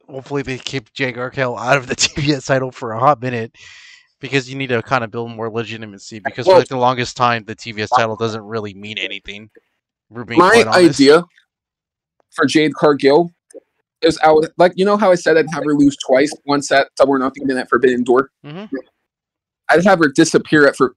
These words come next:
Speaker 2: after Forbidden Door without saying a word, without anything, right? So I'd let her be gone for a good five or six months, maybe almost the entire rest of twenty twenty-three.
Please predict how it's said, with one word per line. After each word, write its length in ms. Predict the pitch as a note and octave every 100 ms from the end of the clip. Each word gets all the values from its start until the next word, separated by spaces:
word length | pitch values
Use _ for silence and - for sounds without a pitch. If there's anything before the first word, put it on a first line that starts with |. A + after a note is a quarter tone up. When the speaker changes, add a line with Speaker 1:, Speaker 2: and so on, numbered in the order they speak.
| C3
Speaker 2:
after 180 | C3+ C3+
Forbidden 320 | C3+ C3 B2
Door 220 | B2+ A#2+
without 260 | A#2 C3 A#2
saying 260 | - D3 D3
a 60 |
word, 240 | C#3 C#3 C3
without 240 | A#2+ B2 B2
anything, 400 | A#2 A2+ F2 - -
right? 240 | B2 B2+ _ _ _ _ _ _ _ -
So 140 | -
I'd 120 | D3+ E3
let 160 | F#3
her 80 | E3+
be 160 | D3 D#3
gone 240 | D3+ D3
for 220 | C#3+ C#3
a 40 | B2+
good 240 | C#3 B2+
five 260 | - C3+ C3+
or 60 |
six 300 | C3 B2+ A2
months, 280 | B2 E2+ - -
maybe 280 | D3 E3
almost 400 | D3+ D3+ D3 -
the 120 | C#3+ B2+
entire 440 | A#2+ C#3+ C3 B2+
rest 260 | B2 B2 A#2
of 80 |
twenty 220 | A2+ A#2 A2
twenty-three. 480 | - G2 G#2 G#2